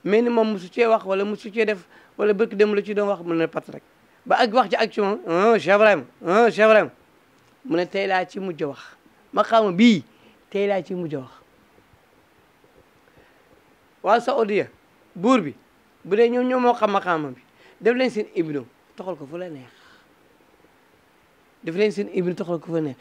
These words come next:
Su fekkee ne nag julli ñoo ko moom, hmm, maa ngi wax ngeen tey ci benn yoon, ngeen tey ci. Waaw. Tey sax, bu ko Omar taxawaloon sax, hmm, man xam naa Omar.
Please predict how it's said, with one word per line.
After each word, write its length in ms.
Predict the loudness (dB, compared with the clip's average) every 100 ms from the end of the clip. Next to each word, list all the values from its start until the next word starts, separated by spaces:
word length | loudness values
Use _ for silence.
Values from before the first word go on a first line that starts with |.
| -20 -20 -12
Su 100 | -6
fekkee 360 | 0 0 2 4
ne 120 | 4
nag 220 | 4 2 0
julli 220 | 0 4
ñoo 160 | 4 4
ko 100 | 4
moom, 220 | 2 0 -6 _ _ _ 2
hmm, 200 | 4 2 -2
maa 140 | -2
ngi 260 | -2 -4 -8
wax 200 | -10 -8
ngeen 240 | -4 -4 -2
tey 180 | -4
ci 80 | -6
benn 140 | -10 -12
yoon, 180 | -14 -18 _
ngeen 220 | -2 -2
tey 180 | -2 -6
ci. 140 | -8 -20 _ _ _ _ _ _ _ _ _ _ _ _ _ _ _ _ _ _
Waaw. 260 | 2 4 2 -4 _ _ _ _ _ _ _ _ _ _ _ _ _ _ _ _ _ _ _ _
Tey 220 | 2 2 4
sax, 240 | 2 2 -8 _ _ _ _ _ _ _ _ _ _
bu 100 | -2
ko 80 | 4 4
Omar 180 | 4 2
taxawaloon 440 | 4 4 4 4
sax, 160 | 0 -6 -10 _ _ _ _ _
hmm, 140 | 2 2 2 _ 0
man 160 | 0 2
xam 160 | 2 4
naa 180 | 4 2
Omar. 240 | 2 0